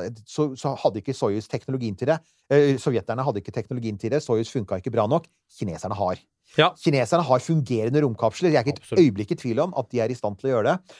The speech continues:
Speaker 1: Men de, de, de har god tid, for at de ser jo at dette tar lang tid. Så, men du har helt rett. Dette er det året da mye står på spill, men
Speaker 2: Veldig mye står på spill, da. Og, og jeg tror, eh, litt sånn tilbake på dette med romturismen og sånn, bare for å gjøre ferdig
Speaker 1: Ja.
Speaker 2: den delen nå,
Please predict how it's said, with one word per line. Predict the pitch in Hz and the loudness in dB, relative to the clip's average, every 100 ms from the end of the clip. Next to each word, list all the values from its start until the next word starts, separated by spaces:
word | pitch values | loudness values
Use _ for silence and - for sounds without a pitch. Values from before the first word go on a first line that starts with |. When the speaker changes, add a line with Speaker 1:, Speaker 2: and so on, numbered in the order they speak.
| _ | _
Speaker 1:
Men | 143 | 0
de, | 143 214 - | 0 -2 -4
de, | 175 220 185 117 156 | -4 -4 -6 -14 -12
de | 302 | -8
har | 277 | -6
god | 294 269 | -6 -6
tid, | 269 269 | -6 -6
for | - 233 | 0 0
at | 180 | 0
de | 214 | -4
ser | - 185 147 | -2 2 4
jo | 156 226 | 4 2
at | 190 - | 0 -4
dette | 180 175 | -6 -4
tar | 170 | -2
lang | 170 160 160 | 0 -2 -4
tid. | 214 254 _ _ _ _ _ _ - | -8 -10 _ _ _ _ _ _ -16
Så, | - 180 180 185 180 78 151 | -4 2 6 6 4 0 -6
men | 190 190 | -2 2
du | 208 | 2
har | 202 | 2
helt | 208 | -2
rett. | 190 202 165 | -2 -2 -2
Dette | 196 - 196 | -4 -2 0
er | 156 160 | 2 2
det | 170 | 2
året | 135 123 | 2 2
da | 151 | 2
mye | 160 110 | 2 -4
står | 117 | -8
på | 151 | -12
spill, | - 165 175 | -4 -2 0
men | 156 151 | 2 6
Speaker 2:
Veldig | 233 185 208 | 6 6 6
mye | 202 156 | 6 6
står | 156 | 4
på | 170 | 4
spill, | 180 196 | 4 4
da. | 143 185 | 2 4
Og, | 180 175 190 | 6 8 8
og | 180 180 185 185 | 8 8 6 6
jeg | 180 175 | 4 6
tror, | 180 175 180 190 | 6 8 6 4
eh, | 185 - - - 294 _ _ _ - 165 | 0 -8 -16 -20 -20 _ _ _ -4 0
litt | 160 | 2
sånn | - 151 | 4 4
tilbake | 165 123 - | 6 4 4
på | 175 | 2
dette | 151 139 | 4 4
med | 160 | 6
romturismen | 175 151 120 - 123 117 - - 135 | 6 4 2 0 0 0 0 4 6
og | 135 | 6
sånn, | 220 277 | 6 6
bare | 147 | 4
for | 139 135 | 6 6
å | |
gjøre | 127 104 | 6 4
ferdig | 120 117 | 4 4
Speaker 1:
Ja. | 117 | 4
Speaker 2:
den | 110 | 4
delen | 117 | 4
nå, | 156 | 6